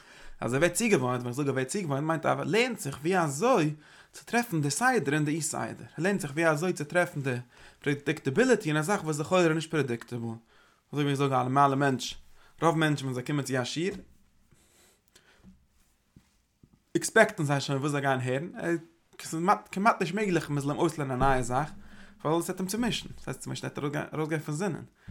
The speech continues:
ער ווייסט שוין, ווי ער וויינער גייט, עס זאל זיין, פאר יום טוב, מען גייט רעדן, ווי געשמאק דער יום טוב איז און ווי הייליק עס איז. ער וויל פינקטלעך די טאטש און די פויזע גייט זיין, און איך קען אויף געמען, אבער עס גייט נישט טוישן, גאר נישט. איינער איז ביי אים איז אלע אבנד, ביי אים איז ער באר דאס, ער וויל ביי אים איז.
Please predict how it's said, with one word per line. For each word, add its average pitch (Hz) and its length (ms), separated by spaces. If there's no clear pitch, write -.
ער 208 100
ווייסט 247 240
שוין, 185 120
ווי 202 80
ער 190 60
וויינער 196 300
גייט, 170 180
עס 139 80
זאל 143 180
זיין, 143 180
פאר 143 200
יום 185 200
טוב, 180 220
מען 143 60
גייט 139 200
רעדן, 139 240
ווי 127 160
געשמאק 127 540
דער 131 100
יום 123 140
טוב 143 160
איז 175 140
און 131 80
ווי 131 100
הייליק 160 280
עס - 80
איז. 156 140
ער - 100
וויל 120 120
פינקטלעך 180 340
די 131 120
טאטש 175 340
און 147 60
די 143 80
פויזע 165 240
גייט 135 140
זיין, 131 160
און 131 100
איך 131 100
קען 131 120
אויף 123 140
געמען, 160 240
אבער 202 120
עס 190 100
גייט 214 160
נישט 180 200
טוישן, 160 320
גאר 127 200
נישט. - 180
איינער 151 180
איז 123 80
ביי 127 120
אים 170 120
איז 139 100
אלע 123 240
אבנד, 135 340
ביי 135 80
אים 135 80
איז 127 160
ער 131 60
באר 117 240
דאס, 135 260
ער 127 60
וויל 135 120
ביי 127 120
אים 127 140
איז. - 160